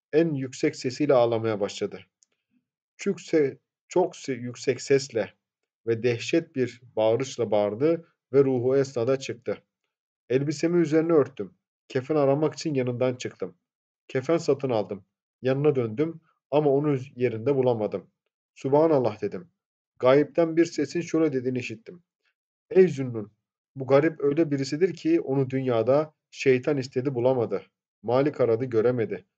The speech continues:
Rıdvan cennette aradı bulamadı." Ben dedim ki, "Peki o nerede?" Gayipten bir sesin şöyle dediğini işittim.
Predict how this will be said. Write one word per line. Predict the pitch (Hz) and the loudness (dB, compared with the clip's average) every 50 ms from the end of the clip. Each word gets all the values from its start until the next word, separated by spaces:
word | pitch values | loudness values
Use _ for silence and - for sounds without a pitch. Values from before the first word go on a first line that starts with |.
| _ _ _ _ _ - | _ _ _ _ _ -2
Rıdvan | - 135 131 110 135 156 170 160 | -2 -2 0 2 2 2 2 2
cennette | 135 135 139 139 139 139 139 139 143 160 | 2 0 0 0 0 -2 -2 0 2 2
aradı | 151 139 135 135 147 139 | 4 4 4 2 2 0
bulamadı." | 117 117 120 139 139 127 110 95 98 95 - _ _ _ _ _ _ _ _ - | 0 2 2 2 2 2 -2 -2 -4 -8 -10 _ _ _ _ _ _ _ _ -2
Ben | 123 127 135 139 | -2 0 0 2
dedim | 139 143 160 190 175 | 0 2 2 0 0
ki, | 143 - 117 104 - _ _ _ _ _ _ | 0 -2 -4 -4 -4 _ _ _ _ _ _
"Peki | - 151 143 - 165 | -4 -4 0 2 2
o | 151 147 151 | 2 2 2
nerede?" | 170 180 165 135 107 110 98 - _ _ _ _ _ _ _ _ _ _ | 2 4 4 4 2 2 -2 -4 _ _ _ _ _ _ _ _ _ _
Gayipten | - 120 131 135 135 135 135 - 147 143 135 | 2 4 6 6 4 4 2 -2 -2 0 0
bir | 135 139 | -2 -4
sesin | 135 - 135 127 - 165 | -4 -4 -8 -8 -8 -8
şöyle | 151 - - 151 147 143 | -8 -2 -2 -2 -2 -2
dediğini | 131 127 117 127 131 131 | -4 -6 -6 -4 -6 -6
işittim. | 123 - - _ _ - 98 90 | -6 -8 -10 _ _ -20 -20 -20